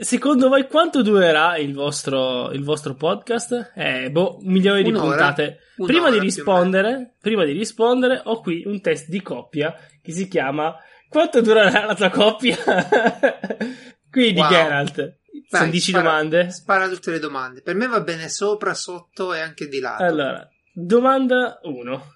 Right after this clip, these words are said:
Speaker 1: L'ultima volta che ti ha fatto un regalo, non te ne ho mai fatti. <laughs> Geralt me li fa,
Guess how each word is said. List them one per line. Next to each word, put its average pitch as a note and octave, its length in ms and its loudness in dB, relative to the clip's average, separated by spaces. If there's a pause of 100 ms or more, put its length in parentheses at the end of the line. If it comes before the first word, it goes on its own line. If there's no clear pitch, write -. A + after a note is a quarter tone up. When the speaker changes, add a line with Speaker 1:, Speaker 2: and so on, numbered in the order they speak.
Speaker 1:
L'ultima A#3 480 2
volta A3+ 340 2
che F#3+ 160 -4
ti E3+ 100 -2
ha D#3+ 60 -2
fatto F3+ 340 -4
un E3 60 0
regalo, C#3+ 560 -2
non F#3 200 0
te F#3+ 100 -2
ne F#3 120 2
ho F#3+ 80 0
mai G3 260 0
fatti. C#3+ 520 -4
<laughs> - 1600 -4
Geralt A#3+ 400 2
me G#3+ 120 -2
li F3 160 -2
fa, F3+ 380 0